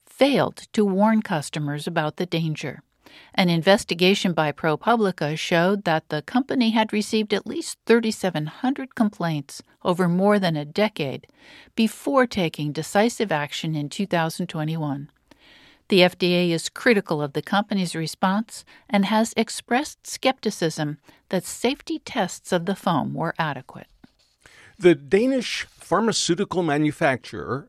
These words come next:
Speaker 2: Novo Nordisk, has become one of Europe's most successful companies, thanks largely to its diabetes drug Ozempic and its weight loss medication Wegovy.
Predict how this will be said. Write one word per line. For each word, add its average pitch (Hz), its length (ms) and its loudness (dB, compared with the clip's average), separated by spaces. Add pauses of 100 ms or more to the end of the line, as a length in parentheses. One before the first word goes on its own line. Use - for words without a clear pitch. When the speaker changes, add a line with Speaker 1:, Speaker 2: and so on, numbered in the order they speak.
Speaker 2:
Novo 131 400 6
Nordisk, 120 680 -4 (180)
has 160 160 4
become 185 460 -4
one 196 120 -2
of 143 120 -6
Europe's 160 340 -2
most 185 520 -2
successful 151 640 -2
companies, 170 600 -6 (220)
thanks 123 280 0
largely 127 640 -2
to 143 180 -2
its 101 140 -2
diabetes 113 580 0
drug 120 240 -2
Ozempic 170 560 -2 (260)
and 170 160 2
its 160 200 -6
weight 165 280 -2
loss 123 260 -2
medication 110 680 -4
Wegovy. 107 640 -2